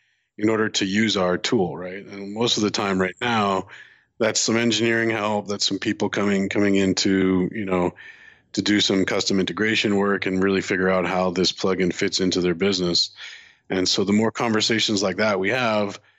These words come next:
the more plus ones we get in our, like, product strategy roadmap document, where we <laughs> can say, "Look, like,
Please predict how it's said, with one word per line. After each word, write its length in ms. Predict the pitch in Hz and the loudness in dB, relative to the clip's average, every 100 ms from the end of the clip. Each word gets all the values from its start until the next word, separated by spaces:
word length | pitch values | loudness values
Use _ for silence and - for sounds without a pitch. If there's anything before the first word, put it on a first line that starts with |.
| _ _ _ - | _ _ _ -18
the 360 | 107 101 196 | -18 -10 -4
more 440 | 98 101 104 101 98 | 0 2 2 2 -2
plus 300 | - 113 - | -2 0 0
ones 320 | 110 110 95 | 0 0 0
we 120 | 95 | 0
get 280 | 90 92 95 | 0 0 0
in 160 | 101 95 | 0 0
our, 540 | 92 92 92 90 - | 0 0 0 0 -2
like, 400 | 107 92 87 - | -2 0 -2 -4
product 540 | - 104 98 95 92 - - - - _ | -2 0 2 0 -2 -6 -6 -10 -18 _
strategy 680 | - - 98 101 98 90 95 | -6 -2 0 0 0 -2 -2
roadmap 640 | 90 98 101 95 90 87 80 | 0 0 2 0 0 -2 -2
document, 540 | 92 90 - 90 87 80 | -2 0 -2 -2 -2 -4
where 100 | 90 | -2
we 100 | 98 | 0
<laughs> 100 | - | 0
can 120 | 113 | 0
say, 180 | - 107 | 0 0
"Look, 280 | 113 110 98 | 0 -2 -2
like, 260 | 95 90 | -2 -4